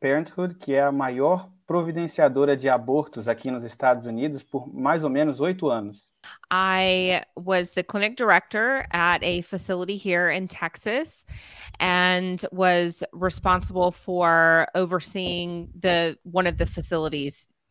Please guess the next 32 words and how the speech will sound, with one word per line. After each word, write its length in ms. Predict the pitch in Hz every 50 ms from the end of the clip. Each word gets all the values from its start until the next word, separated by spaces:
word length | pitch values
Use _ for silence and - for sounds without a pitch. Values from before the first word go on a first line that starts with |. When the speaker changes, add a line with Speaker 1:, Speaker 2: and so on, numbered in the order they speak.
| _ _ _ _ _ _
Speaker 2:
uh, 220 | 156 151 147 151 143 -
here, 540 | - 175 185 202 185 170 151 151 151 151 - - - - - -
actually 420 | - 160 160 - - 180 160 160 147
in 140 | 151 165 147
Bryan, 400 | 160 147 147 151 151 139 139 147
Texas. 680 | - 160 131 - - - - - 185 - - - - _ _ _ _ _ _ _ _ _ -
Speaker 1:
Eu 520 | 135 147 170 180 190 190 185 170 156 - - - - -
trabalhei 460 | - 151 151 151 151 135 127 135 151
como 260 | 147 - - 156 151 147
supervisora 840 | - 151 - 151 147 143 139 131 113 117 131 135 147 170 180 165
de 180 | 143 123 123 117
clínica 800 | - - 131 120 123 143 165 185 190 185 - 202 202 185 185 - - -
e 160 | 139 139 131
direcionava 1040 | 123 147 135 147 143 - - 147 131 127 131 143 165 170 147 139 127 120 - - _ -
uma 200 | 135 131 139 139
das 200 | 135 135 127 131
unidades 480 | 135 135 131 120 127 123 131 139 131
aqui 180 | 143 139 - 151
no 140 | 156 165 156
Texas. 640 | - 147 139 131 135 - - - 107 98 - - -
Na 140 | 127 127 123
verdade, 500 | 131 139 139 123 127 131 143 143 139 147
eu 100 | 151 147
fui 320 | - - - 151 156 156
a 120 | 151 147 139
diretora 560 | 135 127 147 143 147 139 - - 147 151 151
da 120 | 147 151
clínica 400 | 147 - - 139 143 143 143 147
aqui 200 | 139 139 - 147
em 120 | 139 139 135
Bryan, 560 | 123 123 127 123 131 135 139 143 147 151 160 - _ -
Texas. 560 | 135 117 - - - - - - - _